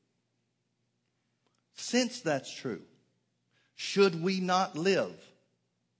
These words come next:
in a manner that serves righteousness rather than serving sin? That's the first thing that he says.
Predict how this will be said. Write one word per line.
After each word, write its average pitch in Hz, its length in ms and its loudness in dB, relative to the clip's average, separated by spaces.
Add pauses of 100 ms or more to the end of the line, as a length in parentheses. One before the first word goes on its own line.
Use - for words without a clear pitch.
(580)
in 139 120 0
a 135 60 2
manner 147 280 2
that 135 180 -2
serves 156 560 -4 (400)
righteousness 147 720 -2
rather 135 240 -2
than 123 200 -6
serving 123 380 -6
sin? 85 340 -14 (920)
That's 165 240 0
the 165 80 -2
first 202 320 -4
thing 202 200 -2
that 185 100 0
he 185 80 -2
says. 175 500 -4